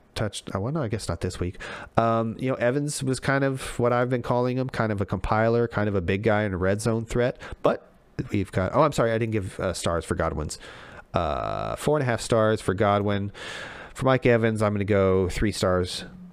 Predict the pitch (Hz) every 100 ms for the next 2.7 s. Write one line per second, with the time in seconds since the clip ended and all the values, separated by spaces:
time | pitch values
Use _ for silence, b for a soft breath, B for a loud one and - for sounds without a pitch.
0 | - 92 90 85 80 80 - 101 - -
1 | 101 95 - 101 92 - 92 92 85 82
2 | 82 - 85 - 87 85